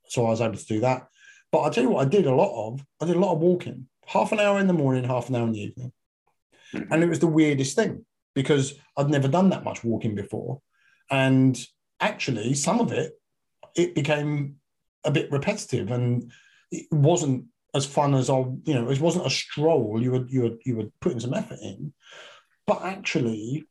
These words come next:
Speaker 1: from a metabolic perspective, it was doing me the world of good. It was really helping with burning off body fat and keeping me mobile and, and doing things non-impactively, right?
Speaker 2: Mm-hmm.
Speaker 1: And so when,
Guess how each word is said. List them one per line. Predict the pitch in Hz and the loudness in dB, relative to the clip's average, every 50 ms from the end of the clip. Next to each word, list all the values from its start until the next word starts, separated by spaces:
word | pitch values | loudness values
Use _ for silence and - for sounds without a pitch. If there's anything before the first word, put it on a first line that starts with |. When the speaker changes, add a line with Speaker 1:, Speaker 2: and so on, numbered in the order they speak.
| _ | _
Speaker 1:
from | - 170 160 | -4 -2 0
a | 151 | 0
metabolic | 156 160 143 - 147 127 147 196 240 262 - | 0 0 0 -2 0 0 0 0 0 -2 -6
perspective, | - 143 - - - 117 - - 123 117 | -8 -8 -6 -4 -4 -6 -4 -4 -2 -2
it | 139 139 143 | -2 -2 -2
was | 147 143 139 | -2 -2 -2
doing | 127 131 165 156 151 151 | 0 2 2 2 2 2
me | 151 147 143 | 0 0 0
the | 135 135 | 0 0
world | 135 139 151 180 226 226 180 127 | 0 0 0 0 0 0 0 -2
of | - | -4
good. | - 98 98 | -6 -8 -10
It | 104 107 | -8 -4
was | 120 120 | -2 0
really | 123 135 143 170 185 196 170 147 | 2 4 4 6 6 4 4 2
helping | 117 123 123 113 - - 117 113 | 2 0 -2 -4 -4 -4 -2 -2
with | 113 110 104 - _ _ _ _ _ _ _ _ _ _ _ _ _ _ _ - | -2 -2 -4 -8 _ _ _ _ _ _ _ _ _ _ _ _ _ _ _ 0
burning | 147 139 135 127 123 120 | 2 2 2 2 0 0
off | 110 - - - | -2 -4 -2 0
body | 156 165 170 160 | 0 0 2 0
fat | 143 - 160 151 151 143 135 - | 0 0 2 2 2 2 -2 -4
and | 113 113 | -6 -4
keeping | - 135 120 123 120 120 | -4 -2 -2 0 0 0
me | 117 113 | 2 2
mobile | 113 123 131 139 143 143 135 135 127 127 127 127 127 120 | 4 4 4 4 4 4 2 2 2 2 2 2 2 0
and, | 113 110 113 - | -2 -4 -4 -4
and | - 117 110 104 | -4 -4 -2 0
doing | - 135 131 131 127 117 | 2 2 2 2 2 0
things | 113 127 120 117 113 113 113 - _ _ _ - | -2 -2 0 0 0 0 -2 -6 _ _ _ 2
non-impactively, | 135 143 143 143 135 127 - - - - - - - 95 - 92 - - - _ _ _ | 2 4 4 4 2 2 0 -2 -8 -8 -8 -12 -12 -12 -12 -14 -18 -20 -20 _ _ _
right? | - 160 196 240 - - _ _ _ _ - - - | -6 -6 -6 -6 -10 -16 _ _ _ _ -20 -12 -8
Speaker 2:
Mm-hmm. | - 107 90 90 104 107 113 | -6 -6 -4 -4 -4 -2 -2
Speaker 1:
And | 156 151 139 | 0 -2 0
so | - 160 151 151 147 143 143 139 139 139 - _ _ _ _ _ - | 2 2 2 4 4 2 2 0 0 -4 -8 _ _ _ _ _ 0
when, | 143 180 220 247 247 233 202 - | 2 2 2 2 0 -2 -4 -4